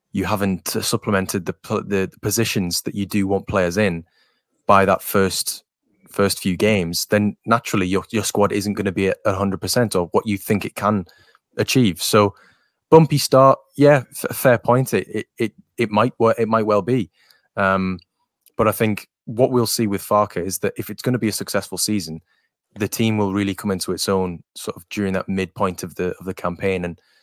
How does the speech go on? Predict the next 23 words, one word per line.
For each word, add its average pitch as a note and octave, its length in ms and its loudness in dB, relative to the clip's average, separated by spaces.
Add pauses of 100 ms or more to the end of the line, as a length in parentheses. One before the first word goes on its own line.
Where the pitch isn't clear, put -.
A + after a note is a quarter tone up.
(320)
and F2+ 380 -4 (180)
that G#2 200 2
will G2+ 120 -2
be F#2+ 140 -4
the, F2+ 260 -2
the G2 60 -12
real F#2 200 -2
test - 380 -4
of, F2 200 -8 (340)
of F2+ 120 -8
whether F#2 300 2
he, F2 260 -6
he F#2 500 -8
is F#2+ 120 -4
able F#2 220 -2
to, F#2 180 -4
to - 220 -10
get F2+ 120 -4
a F2+ 40 -10
tune G2 260 -2
out F#2 140 -2
of F2 80 -8
this, - 300 -6